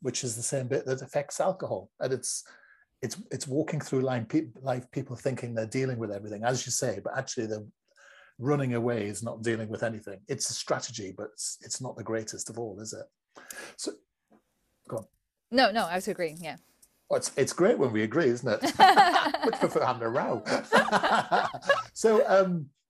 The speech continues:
Speaker 1: um, so you say on your website that,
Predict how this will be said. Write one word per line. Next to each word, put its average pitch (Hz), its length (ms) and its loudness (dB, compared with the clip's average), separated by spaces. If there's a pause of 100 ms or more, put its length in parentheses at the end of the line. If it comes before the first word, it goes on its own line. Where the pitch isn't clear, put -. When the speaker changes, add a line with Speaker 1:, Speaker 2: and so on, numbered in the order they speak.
(540)
Speaker 1:
um, 180 480 0 (1120)
so - 160 -2
you 190 240 0
say 226 240 2
on 151 160 0
your 143 120 -4
website 135 500 -4
that, 113 260 -6